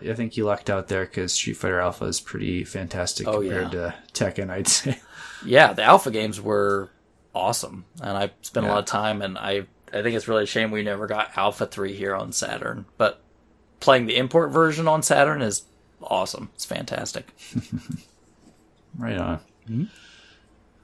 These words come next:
Speaker 1: So, yeah, I think we're, we're pretty much in agreement on there. Just three D don't have that, that special something that the two D games have.
Speaker 2: At least to me, I, it's just a different, it's just a different thing. It's a different beast, and I,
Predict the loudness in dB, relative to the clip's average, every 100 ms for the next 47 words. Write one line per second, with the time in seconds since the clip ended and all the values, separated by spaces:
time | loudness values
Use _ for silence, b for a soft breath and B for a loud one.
0 | b b 0 4 4 4 2 0 0 -2
1 | -4 -8 -10 -8 -4 -4 -2 -2 -2 -2
2 | -4 -4 -6 -6 -6 -6 -6 -4 -6 -8
3 | B B B B B B -4 2 4 4
4 | 2 0 0 -2 -2 -2 -2 0 0 0
5 | 0 -2 -6 -8 -4 -4 -4 -8 -8 -8
6 | -6 -4 -4 -4 -6 -6 -8 -10 -16 _
7 | _ _ -20 -6 -4 0 0 2 4 6
8 | 6 4 2 2 2 4 4 4 2 2
9 | 2 4 4 6 4 2 -8 _ _ _
10 | _ -12 -8 -6 -4 0 0 0 -4 -4
11 | -6 -4 -6 -8 -8 -6 -6 -6 -6 -6
12 | -4 -4 -2 6 6